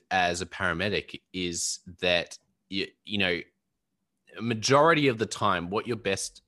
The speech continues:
to do when you're the person who's gonna be stepping in to, to sort of take control of a situation, the leader, is to actually be calm when everyone else is sprinting everywhere. So that's why he walked, because he's taking in the situation, and it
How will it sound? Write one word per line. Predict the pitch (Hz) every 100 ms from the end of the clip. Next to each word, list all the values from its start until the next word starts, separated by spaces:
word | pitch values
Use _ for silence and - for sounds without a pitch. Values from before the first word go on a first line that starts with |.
| 98 -
to | 95
do | 92 104 92
when | 87 90
you're | 98 104
the | 107
person | 104 98 92 -
who's | 85
gonna | 90 85
be | 85
stepping | - 90 - 85
in | 82 80
to, | - - 82 76 76 - - - _
to | -
sort | 92 95
of | 90
take | - 101 -
control | 101 - 92
of | 85
a |
situation, | - - - 80 78 131 175
the | 101
leader, | 82 76 85 147 - - - _ _
is | 110 120 120 120
to | - 127 110
actually | 107 - 127 113
be | 101 101
calm | - 90 82 90 139 - _ _ _
when | 98 104
everyone | 123 120
else | 117 -
is | 104
sprinting | - 104 101 101 90
everywhere. | 87 87
So | 95 -
that's | 101 -
why | 120 120
he | 117
walked, | 101 120 104 -
because | 92 - 92
he's | 87
taking | - 101 98 107
in | 95
the | 92
situation, | - 98 - 101 82 - 92 110 - - - -
and | 98
it | 101